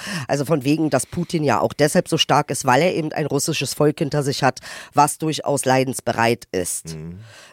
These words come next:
Speaker 1: Äh, ähm, und ich finde, man, vielleicht ist es auch nicht der richtige Weg, weil irgendwann muss das Leiden ja auch mal, Leid bringt nur Leid, oder?
Speaker 2: Ja,
Speaker 1: Leid
Speaker 2: sie haben,
Speaker 1: bringt doch nur Leid.
Speaker 2: naja, aber sie haben ihn natürlich, und das ist ja, also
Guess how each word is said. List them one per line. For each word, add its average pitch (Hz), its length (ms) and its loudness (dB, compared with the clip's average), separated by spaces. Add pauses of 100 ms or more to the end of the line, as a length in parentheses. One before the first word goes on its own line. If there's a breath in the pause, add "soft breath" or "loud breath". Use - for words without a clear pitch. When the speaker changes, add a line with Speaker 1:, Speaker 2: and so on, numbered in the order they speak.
(100)
Speaker 1:
Äh, 139 260 4
ähm, 135 460 0
und - 160 -6
ich - 180 -6
finde, 170 480 2
man, 143 380 0 (360)
vielleicht - 440 -2
ist - 160 -4
es 165 80 -4 (220)
auch 143 180 2
nicht - 180 -4
der 147 100 2
richtige 131 360 -4
Weg, 123 340 -2
weil 139 160 0
irgendwann 143 300 -4
muss 147 140 -4
das 151 120 -8 (140)
Leiden 139 240 2
ja 143 100 4
auch 131 80 0
mal, 131 240 0
Leid 143 300 0
bringt - 220 -6
nur 151 100 2
Leid, 127 320 2 (400 soft breath)
oder? 175 260 2
Speaker 2:
Ja, 127 300 -2 (180 soft breath)
Speaker 1:
Leid 160 180 6
Speaker 2:
sie - 40 -6
haben, 147 80 -4
Speaker 1:
bringt 202 160 -2
doch 208 80 6
nur 208 120 6
Leid. 165 120 4
Speaker 2:
naja, 175 240 2
aber 135 120 -4
sie 135 140 -4
haben 160 140 -4
ihn 160 220 -8
natürlich, 127 500 -8
und 131 100 -12
das 135 100 -8
ist 143 120 -12
ja, 143 60 -10 (200)
also 104 160 -12